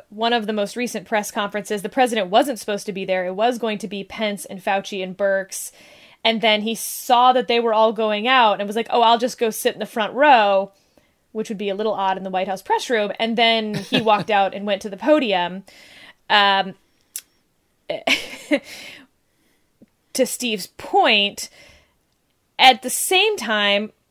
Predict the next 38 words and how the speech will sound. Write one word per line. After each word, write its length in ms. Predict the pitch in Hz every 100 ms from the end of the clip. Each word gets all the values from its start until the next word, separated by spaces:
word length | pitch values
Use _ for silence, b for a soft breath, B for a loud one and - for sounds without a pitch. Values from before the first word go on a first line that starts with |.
| _ _ _ _ _ 254
are 140 | 254
we 120 | 269
willing 520 | 226 214 285 320 320
to 100 | 262
say 380 | 233 - 285 294
that 200 | 233 220
because 580 | 240 208 - - 339 320
of 220 | - 220
an 80 | 202
era 240 | 202 214 208
of 180 | 202
polarization, 840 | - 226 220 214 190 196 202 220 226 b b b
we 160 | 202 220
don't 280 | 185 226 240
want 160 | 254
to 60 | 226
hear 400 | 214 - 233 277
from 220 | 285 240
the 80 | 214
president 720 | - - 240 226 269 311 294
anymore 580 | - 302 311 311 320 330
on 220 | - 240
an 100 | 233
issue 380 | 214 214 - 247
of 140 | 233 214
such 240 | 240 220
national 500 | 220 214 214 220 208
concern? 680 | 214 202 - 381 254 - - _
Where 180 | 220 233
do 60 | 233
you 140 | 226
fall 300 | - 233 226
down? 200 | 226 214
And, 180 | 285 254 B B B
and 180 | - 349
for 80 | 302
that 200 | 294 330
matter, 360 | 233 208 214